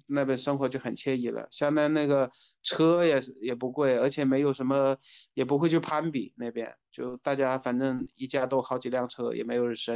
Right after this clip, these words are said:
看你开什么车。哦，可能你那个咱们天津感觉不会那个啥，反正南方这边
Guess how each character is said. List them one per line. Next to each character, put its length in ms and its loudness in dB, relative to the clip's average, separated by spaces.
看 240 -4
你 160 -6
开 280 -6
什 100 -10
么 80 -8
车。 300 -12
哦， 80 0
可 200 -2
能 180 4
你 540 4
那 160 0
个 140 2
咱 220 -2
们 80 0
天 240 0
津 260 0
感 220 0
觉 200 -2
不 220 -8
会 140 -4
那 140 -4
个 60 -8
啥， 180 -10
反 180 -4
正 120 0
南 200 -2
方 200 0
这 120 0
边 340 0